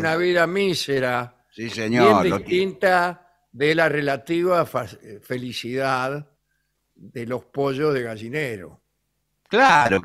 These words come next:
Speaker 1: están felices ahí hasta que le toca justo el
Speaker 2: Hasta
Speaker 1: momento
Speaker 2: que,
Speaker 1: de
Speaker 2: claro, felices hasta que alguien les
Speaker 1: Sí.
Speaker 2: tira el cogote, ¿no?
Speaker 1: Bueno.
Speaker 2: Los liquida. En realidad ser pollo no, no es nada bueno nunca. El caso es que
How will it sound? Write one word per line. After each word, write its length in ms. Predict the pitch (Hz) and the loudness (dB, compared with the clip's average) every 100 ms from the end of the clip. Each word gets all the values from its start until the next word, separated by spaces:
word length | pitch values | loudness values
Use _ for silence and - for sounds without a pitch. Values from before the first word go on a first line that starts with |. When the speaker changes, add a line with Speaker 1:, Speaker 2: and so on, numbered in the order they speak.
| - | 2
Speaker 1:
están 200 | 196 214 | 4 4
felices 540 | 160 165 214 185 143 | 6 6 4 4 6
ahí 160 | 151 226 | 6 6
hasta 240 | 170 139 | 4 2
que 120 | 123 | 2
le 120 | 135 127 | 2 4
toca 320 | 170 170 160 | 2 4 2
justo 320 | 160 170 165 | 2 0 6
el 60 | 147 | 6
Speaker 2:
Hasta 60 | |
Speaker 1:
momento 440 | 139 143 156 151 147 | 8 6 4 6 6
Speaker 2:
que, 60 | |
Speaker 1:
de 220 | 131 117 98 | 8 6 4
Speaker 2:
claro, 240 | 92 123 | 2 0
felices 600 | 139 143 180 185 220 160 | -4 0 0 2 2 2
hasta 260 | 143 131 127 | 0 -2 -4
que 280 | 131 127 | -4 -4
alguien 280 | 123 151 160 | -2 -2 -2
les 100 | 147 | -2
Speaker 1:
Sí. 60 | 143 | -2
Speaker 2:
tira 160 | 143 127 | -4 -6
el 100 | 120 | -4
cogote, 520 | 135 170 123 90 95 | -2 -2 -2 -6 -12
¿no? 320 | 104 139 156 | -12 -10 -12
Speaker 1:
Bueno. 380 | - 92 120 101 - _ - - | -14 -6 -2 -2 -6 _ -18 -10
Speaker 2:
Los 220 | - 120 | -6 -6
liquida. 600 | 120 123 147 120 90 78 76 _ - _ _ _ _ | -8 -8 -8 -8 -10 -18 -20 _ -20 _ _ _ _
En 280 | 123 123 120 | -10 -8 -4
realidad 360 | 143 147 180 180 | -4 0 2 2
ser 280 | 180 175 - | 2 -2 0
pollo 560 | 185 196 175 175 151 | 0 2 2 2 2
no, 300 | 143 143 139 | 0 -4 -4
no 160 | 135 135 | -6 -6
es 120 | 127 | -6
nada 280 | 131 131 123 | -6 -4 -4
bueno 440 | 131 135 120 110 | -4 -6 -6 -8
nunca. 520 | 113 95 82 - - - _ _ _ _ _ _ _ _ | -10 -12 -16 -20 -20 -20 _ _ _ _ _ _ _ _
El 320 | - 165 160 156 | -2 2 2 4
caso 300 | 233 - 190 | 2 4 2
es 80 | |
que 1040 | - 170 156 151 139 131 123 107 101 - | 2 2 4 6 4 0 -2 -6 -10 -16